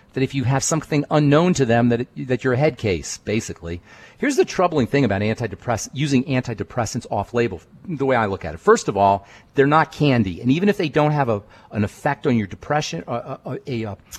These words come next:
a health benefit, they still have an effect in terms of how your body has to clear them out. They cost you your B vitamins.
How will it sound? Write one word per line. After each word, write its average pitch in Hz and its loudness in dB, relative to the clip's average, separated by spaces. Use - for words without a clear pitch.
a - -14
health - 0
benefit, 104 -2
they 120 -2
still - -2
have 226 2
an 160 0
effect - -4
in 131 -2
terms 131 -2
of 117 -8
how 123 -6
your 113 -6
body 110 -2
has 104 -4
to - -16
clear 117 -2
them 107 0
out. 107 -4
They 110 -10
cost - -2
you 117 -6
your 101 -4
B 113 0
vitamins. 175 2